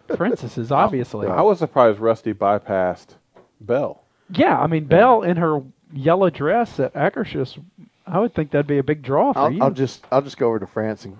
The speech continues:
Speaker 3: go to the bakery and go get my picture taken with Belle <laughs> over there.
Speaker 1: She's
Speaker 3: So
Speaker 1: not gonna be in her
Speaker 3: No,
Speaker 1: yellow
Speaker 3: she won't be
Speaker 1: dress,
Speaker 3: there.
Speaker 1: Rusty.
Speaker 3: I mean, I, I would go to, I would go to any of these if I, if,
Speaker 1: That
Speaker 3: without
Speaker 1: may have
Speaker 3: time or
Speaker 1: been
Speaker 3: money. But here's the thing, you know, I'm just thinking if we're on a budget when we go,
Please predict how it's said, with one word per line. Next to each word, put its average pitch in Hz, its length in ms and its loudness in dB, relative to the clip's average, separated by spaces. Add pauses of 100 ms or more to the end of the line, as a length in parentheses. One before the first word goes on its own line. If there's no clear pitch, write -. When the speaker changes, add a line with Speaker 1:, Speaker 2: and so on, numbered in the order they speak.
Speaker 3:
go 107 100 -2
to 107 60 -6
the 101 120 -10
bakery 104 380 -4
and 98 160 -8
go 104 120 0
get 101 100 -6
my 92 60 -8
picture - 200 -14
taken 110 280 -6
with 107 100 -10
Belle - 200 -2
<laughs> - 80 -2
over 156 120 2 (100)
there. 127 220 -4
Speaker 1:
She's 127 220 -14
Speaker 3:
So 127 60 0
Speaker 1:
not 131 180 -4
gonna 139 140 -6
be 135 140 -4
in 131 140 -4
her 120 340 -6 (180)
Speaker 3:
No, 151 180 4
Speaker 1:
yellow 120 120 6
Speaker 3:
she - 160 -6
won't 120 160 -2
be 92 60 -4
Speaker 1:
dress, 87 160 -14
Speaker 3:
there. - 100 -14
Speaker 1:
Rusty. - 200 -16
Speaker 3:
I 165 40 4
mean, 180 160 2
I, 185 240 2
I 156 80 6
would 151 140 2
go 120 160 4
to, 131 260 -8 (100)
I 127 80 2
would 123 120 -2
go 104 100 0
to 92 160 -12
any 117 140 -4
of 101 80 -4
these 98 200 -4
if - 120 -18
I, - 20 -6 (100)
if, 104 100 -10 (520)
Speaker 1:
That 202 140 -4
Speaker 3:
without 104 160 0
Speaker 1:
may 151 100 0
have 147 80 2
Speaker 3:
time 117 140 0
or 104 80 -2
Speaker 1:
been 101 80 -8
Speaker 3:
money. 101 300 -4
But - 240 -4
here's 147 220 2
the 104 60 -14
thing, 98 320 -4
you 95 100 -6
know, 92 160 -4
I'm 101 160 -2
just - 200 -20
thinking 98 280 -6
if 90 100 -10 (880)
we're 156 240 2
on 101 80 -2
a 95 40 -4
budget 104 280 -4
when 107 120 -20
we 95 100 -12
go, 85 400 -8